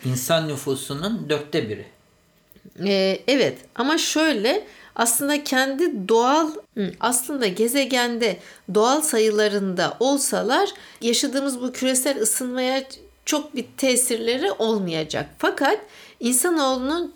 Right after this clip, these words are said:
Speaker 2: insanoğlu çiftlik hayvanı olarak belirlediği için bu inekleri türlerden biri olmaları sebebiyle dünyada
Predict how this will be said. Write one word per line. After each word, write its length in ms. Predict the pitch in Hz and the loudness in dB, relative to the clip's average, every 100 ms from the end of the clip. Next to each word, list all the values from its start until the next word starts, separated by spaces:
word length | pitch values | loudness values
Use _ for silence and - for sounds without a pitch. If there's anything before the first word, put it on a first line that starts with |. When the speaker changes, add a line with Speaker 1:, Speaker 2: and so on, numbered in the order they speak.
| - | -6
Speaker 2:
insanoğlu 500 | 233 226 277 262 233 | -4 -2 -2 -2 -2
çiftlik 440 | 247 - - 302 | -4 -6 -4 -2
hayvanı 420 | 240 226 226 262 | 0 0 0 -2
olarak 420 | 220 220 196 180 175 | 0 0 0 0 0
belirlediği 540 | 220 240 240 254 330 | 2 2 -2 0 0
için 240 | - 220 185 | 0 -2 -2
bu 100 | 196 | -2
inekleri 680 | 202 208 185 - 190 214 415 440 - - - | 0 0 -2 -2 0 2 2 0 -8 -20 -10
türlerden 600 | - 214 202 202 220 226 | -4 0 2 2 2 0
biri 140 | 196 185 | 0 0
olmaları 580 | 190 202 202 208 233 | 0 2 2 2 0
sebebiyle 960 | 254 - - 190 202 214 233 196 311 415 - - - 220 | -2 -4 -2 0 0 2 0 2 2 0 -4 -20 -10 -2
dünyada 560 | 285 330 269 233 247 | 2 4 4 2 2